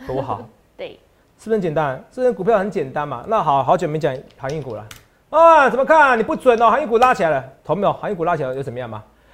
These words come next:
Speaker 1: 我从到尾就是跟你讲，<laughs> 所以我们讲什么？
Speaker 2: 嗯。
Speaker 1: 我说它是多头行情 over，我有叫你做空头吗？
Speaker 2: 没有。
Speaker 1: 没有嘛。
Speaker 2: 嗯。
Speaker 1: 第一个，多头行情 over，我没叫你做空头啊。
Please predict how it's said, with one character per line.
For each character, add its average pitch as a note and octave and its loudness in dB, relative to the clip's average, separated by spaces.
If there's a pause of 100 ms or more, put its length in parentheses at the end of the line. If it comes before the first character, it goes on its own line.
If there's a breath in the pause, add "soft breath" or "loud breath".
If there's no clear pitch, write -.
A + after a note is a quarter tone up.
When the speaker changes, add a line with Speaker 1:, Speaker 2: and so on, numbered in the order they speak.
(180 soft breath)
Speaker 1:
我 - -2
从 C4 2
到 C4 6
尾 D#3+ 0
就 F#3+ -2
是 E3+ -4
跟 E3+ -4
你 F3 -6
讲， E3 -6
<laughs> - -
所 G#3+ -4
以 C#3+ -8 (140)
我 G3+ -6
们 A#3+ -4
讲 D#3+ -4
什 E3+ -8
么？ B2 -8
Speaker 2:
嗯。 - -20 (280 soft breath)
Speaker 1:
我 D#3 -4
说 A3 0
它 G#3 0
是 G#3+ -2
多 G#3 0
头 F3+ 0
行 E3 0
情 D3+ -8
over， D#3 -4
我 F3 -2
有 F3+ -2
叫 F#3 -4
你 D3 -8
做 E3+ -2
空 D3+ -6
头 B2+ -10
吗？ A#2 -14 (360)
Speaker 2:
没 G#3+ -18
有。 G3 -20
Speaker 1:
没 C#3 -6
有 C#3 -4
嘛。 A2 -10
Speaker 2:
嗯。 - -20
Speaker 1:
第 C#4+ -6
一 C#4 2
个， A#3 4 (200)
多 C#4+ 4
头 A#3+ 2
行 A3+ -2
情 G3+ -4
over， G#3+ 2
我 G#3 2
没 G#3 -2
叫 A#3+ -2
你 F3 -6
做 G3+ -2
空 G3+ -6
头 D#3 -2
啊。 C3+ -4